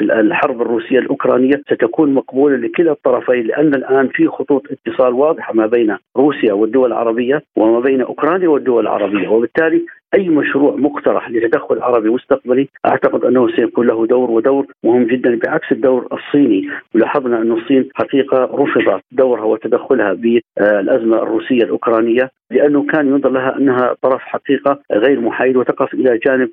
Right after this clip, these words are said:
روسيا لأسباب لدى الولايات المتحدة الأمريكية ودول أوروبا، أوروبا الغربية وحتى أوكرانيا، أنه لم يكن هناك أي تواصل مباشر ما بين أي مسؤول أوكراني وروسيا، في حين أنه العالم العربي الآن تم توجيه دعوة رسمية الآن وتواصل مباشر مع الرئيس زيلينسكي،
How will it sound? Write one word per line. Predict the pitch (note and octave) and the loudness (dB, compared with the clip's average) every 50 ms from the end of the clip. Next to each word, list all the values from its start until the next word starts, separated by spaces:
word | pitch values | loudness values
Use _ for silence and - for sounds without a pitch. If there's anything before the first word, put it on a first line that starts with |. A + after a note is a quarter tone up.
| _ _ - A#2 | _ _ -6 -2
روسيا | A#2+ C3+ C#3 C#3 - C#3+ D3+ D#3+ D#3 - _ _ - | 2 2 2 2 2 0 0 0 -2 -6 _ _ -4
لأسباب | - - F3 - C3 B2 C3 - - C#3+ E3+ F#3+ E3 B2+ A2+ A2+ | -2 0 0 2 2 0 0 -2 -2 0 0 0 0 -2 -4 -8
لدى | A#2+ B2+ B2+ B2 A#2+ | -4 -2 -2 0 0
الولايات | B2 A#2+ C3 C3 C3 - | 2 2 2 0 0 -2
المتحدة | A2+ A2+ A2+ A2+ - B2+ A#2+ | -6 -4 -4 -6 -2 -2 0
الأمريكية | A2 A#2 A#2+ A#2 - C3+ | 0 2 0 2 2 0
ودول | B2 A#2+ B2 A2+ | 0 2 2 2
أوروبا، | A2+ A#2+ A#2+ A#2 A2+ A#2 - | 2 2 2 0 -2 -2 -6
أوروبا | - A#2+ A#2+ B2 B2+ B2 A2+ A#2 | -4 0 0 2 2 0 0 0
الغربية | A#2 A2+ A2+ A#2 A2+ C#3 C#3+ | 0 2 0 0 0 0 -2
وحتى | C#3 - - - - - - | -2 -2 -6 -8 -2 -2 -2
أوكرانيا، | C3 - - B2 A2+ G#2+ - - | -2 -2 -2 -2 -2 -2 -4 -2
أنه | A2+ B2 C3 B2+ - - - - | -2 0 0 -2 -4 -10 -4 0
لم | C#3+ D#3 D#3 | 2 2 2
يكن | C3+ - - C#3+ | 0 0 0 0
هناك | C3+ C3+ C#3 C3 - - - | 0 0 0 -2 -2 -2 -2
أي | E3 C#3 - | -2 -2 0
تواصل | - A2+ A#2 C3+ C3+ B2 - B2+ A2 | 0 0 2 2 0 0 -2 0 2
مباشر | A2 A2+ A2+ B2+ A#2+ A2 - A2+ | 2 2 2 2 0 -2 -2 -2
ما | G#2+ A2 A2 | -2 0 0
بين | G#2+ A#2+ A#2+ A2+ G#2+ - - | 2 2 2 0 0 0 0
أي | D#3 E3+ D3+ | 0 2 2
مسؤول | C3+ B2+ A2+ - - C3+ C3+ C3 | 2 0 0 -2 0 0 0 0
أوكراني | - C3+ - - B2+ C3+ C3 B2+ C3 C3 - _ - | 0 -2 -2 0 0 0 0 0 0 -2 -4 _ -6
وروسيا، | - A#2+ C3 B2+ A#2+ A2+ - A2+ B2+ C3 A2 - - G#2 - - - - | 0 0 2 2 2 0 0 0 0 0 0 0 -2 -4 -4 -4 -2 -2
في | - E3 | 0 0
حين | E3+ - C#3 B2+ - | 2 2 0 2 2
أنه | E3+ E3 D3 | 2 2 2
العالم | B2+ A2+ - D3+ F3 F#3 F3 D#3 | 2 0 0 -2 0 0 0 0
العربي | C3 A#2 C3 B2+ A#2+ G#2+ G#2 | 0 0 0 -2 0 -2 -2
الآن | G2 - A2 B2 C3+ - _ _ _ | -4 -2 -2 -2 -2 -4 _ _ _
تم | - D#3 C#3+ C3+ B2 A2+ | -2 0 2 2 0 0
توجيه | A2+ A#2 G#2+ G#2+ - D3 A2+ - | 0 -2 -2 0 0 0 2 2
دعوة | D#3 - C3 A#2+ A2+ | 0 0 2 2 2
رسمية | A2+ - - - E3 F#3+ G#3 | 0 0 0 0 0 2 2
الآن | C#3+ - - A2+ G#2+ F#2+ | 0 0 0 0 0 0
وتواصل | F#2 G2 G2 - A2 B2 C#3 C#3 C#3 C3 | 0 -2 0 0 0 0 0 0 -2 -2
مباشر | A#2 A#2+ A#2 B2 C3+ B2 - - | 0 0 2 2 0 -2 -2 -4
مع | A#2 A#2 A2 - | -2 -2 -2 -2
الرئيس | A2+ A#2 B2+ A#2+ A2 | -2 -2 0 0 0
زيلينسكي، | A#2+ D#3 F3+ F3 - - - D#3 D3 | 2 2 2 2 0 0 -2 -2 -2